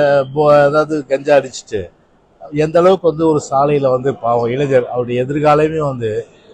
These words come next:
ஒரு வீணடிக்கப்பட்டதா வந்து, அதுக்கு யார் பொறுப்பு சொல்லுங்க? இளைஞருடைய பொறுப்பு கிடையாது, சமுதாயத்துடைய பொறுப்பு.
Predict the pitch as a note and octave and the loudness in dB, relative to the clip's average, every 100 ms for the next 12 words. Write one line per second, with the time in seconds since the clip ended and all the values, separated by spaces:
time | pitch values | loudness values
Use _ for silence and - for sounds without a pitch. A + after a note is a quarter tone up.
0 | _ - B2+ C3+ D#3 D3+ C#3 C#3 C3+ C3 | _ -10 -6 -2 -2 -4 -6 -8 -8 -6
1 | C#3+ D3+ C#3 B2+ A2+ A2+ C3 C#3 B2+ C#3 | 0 2 2 -2 -6 -6 -6 -6 -2 2
2 | F3+ E3 D3+ C3+ C3 B2+ B2 A#2+ A2+ _ | 2 0 -2 -2 -6 -6 -4 -4 -8 _
3 | _ _ _ _ _ C3+ F#3+ G#3+ F#3+ E3 | _ _ _ _ _ 0 2 4 2 2
4 | C#3 A#2+ A2 G2+ F2+ F2+ _ _ _ _ | -2 -4 -8 -8 -8 -14 _ _ _ _
5 | - - C#3 F#3 F3+ C#3+ C#3 C#3+ A#2 G#2 | -20 -8 -4 0 2 0 0 -2 -2 -8
6 | - | -10